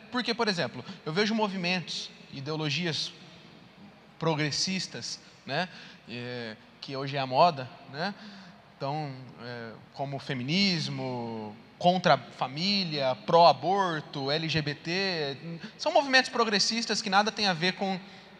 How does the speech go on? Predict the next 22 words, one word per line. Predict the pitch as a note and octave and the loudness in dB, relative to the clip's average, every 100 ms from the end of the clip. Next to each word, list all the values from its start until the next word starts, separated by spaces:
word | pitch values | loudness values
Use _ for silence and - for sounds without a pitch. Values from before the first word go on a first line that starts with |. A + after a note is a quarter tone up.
| - - | -14 -2
com | E3+ E3+ E3+ | 2 4 4
a, | D3+ C#3 | 4 4
a | D#3+ | 2
nossa | E3 F3+ - E3+ D3+ | 4 2 2 2 0
fé, | - - F3+ F#3+ | -4 2 4 4
com | - D#3 D#3 D3+ | 4 -2 0 0
aquilo | - F3+ | 0 -4
que | F3 | -2
a | |
gente | D#3+ F3 | -2 -2
acredita. | F3 E3 D3+ F#3+ G#3+ E3 - - - - - - - - - | -2 -2 -2 -2 -4 -6 -8 -18 -18 -20 -20 -20 -20 -20 -8
O | G3 | -4
que | F#3 A#3+ C4 C4 G#3+ - - - - - - - - - | -2 2 2 2 -2 -8 -16 -20 -20 -20 -20 -20 -12 0
é | G3+ | 4
muito | G3+ G#3+ C#4+ - G3+ | 6 4 0 -4 -8
forte | G3+ A3+ A#3+ A#3 G#3+ | 2 4 6 4 0
neles | F3+ A3+ A3 D3+ F#3 | 2 2 0 0 4
é | G#3+ | 4
a | |
questão | C#4 A#3 - G#3+ A#3 | 4 -2 0 2 2
do | A#3+ | -2
pertencimento, | A3 - C4+ C#4 C4 C4+ E4+ B3+ A3 G#3+ C3 | -2 2 2 2 -2 -4 -4 -2 -2 -4 -8